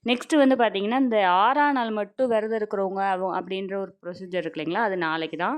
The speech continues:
So, அது வந்து எப்படி அப்படின்னா, நீங்க காலையில வந்து ஆறு மணிக்கு முன்னாடியே வந்து குளிச்சுட்டு எந்திரிச்சு, காலையில, அ, வாழைப்பழம், பால் இந்த மாதிரி ஏதாவது ஒரு நெய்வேத்தியம் வச்சு சாமிக்கு வந்து பூஜை பண்ணி சாமி கும்பிடுங்க.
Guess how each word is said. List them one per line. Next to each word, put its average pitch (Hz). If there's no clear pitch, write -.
So, -
அது 233
வந்து 254
எப்படி 220
அப்படின்னா, 185
நீங்க 262
காலையில 190
வந்து 190
ஆறு 190
மணிக்கு 190
முன்னாடியே 180
வந்து 170
குளிச்சுட்டு 180
எந்திரிச்சு, 170
காலையில, 208
அ, 180
வாழைப்பழம், 196
பால் 190
இந்த 190
மாதிரி 190
ஏதாவது 202
ஒரு 214
நெய்வேத்தியம் 180
வச்சு 190
சாமிக்கு 175
வந்து 185
பூஜை 180
பண்ணி 165
சாமி 160
கும்பிடுங்க. 147